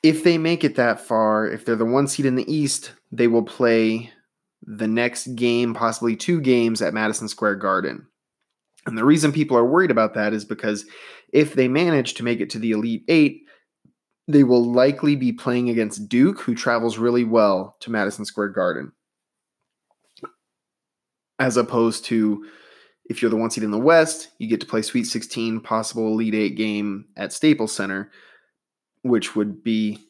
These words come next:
basically a home game. Like, you know, Aztec fans are gonna travel to Staples Center for that game.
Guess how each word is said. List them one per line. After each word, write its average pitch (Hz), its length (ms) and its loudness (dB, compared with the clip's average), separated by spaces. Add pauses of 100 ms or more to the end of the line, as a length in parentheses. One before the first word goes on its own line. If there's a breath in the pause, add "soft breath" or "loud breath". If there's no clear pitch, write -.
(260)
basically 135 480 4
a 113 80 6
home 117 320 0
game. 101 220 -2
Like, 107 200 -10
you 135 140 0
know, 120 600 2 (200)
Aztec 110 400 0
fans 110 240 -4
are 107 40 0
gonna 104 120 -2
travel 104 360 -2
to 101 80 -6
Staples 95 440 -6
Center 92 400 -10 (480 soft breath)
for 110 380 0
that 98 320 0
game. 85 400 -8